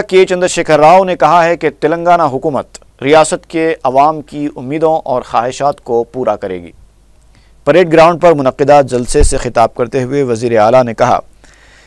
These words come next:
कि कई साजिशों और रुकावटों और कुर्बानियों के बाद तेलंगाना हासिल किया गया है।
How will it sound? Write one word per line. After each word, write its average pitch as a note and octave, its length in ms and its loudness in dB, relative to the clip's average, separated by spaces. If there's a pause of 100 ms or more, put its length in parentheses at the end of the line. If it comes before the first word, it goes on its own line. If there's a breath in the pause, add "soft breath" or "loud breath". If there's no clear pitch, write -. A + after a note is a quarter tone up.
(120)
कि C#3+ 120 -4
कई G3+ 280 2
साजिशों F3 480 4 (180)
और E3 200 4
रुकावटों D#3 540 4
और E3+ 200 0
कुर्बानियों D3 540 0
के D3 100 -4
बाद C#3+ 300 4 (400)
तेलंगाना C3+ 480 0
हासिल A#2+ 360 -4
किया G#2 260 -2
गया F2+ 160 -4
है। C#2 120 -10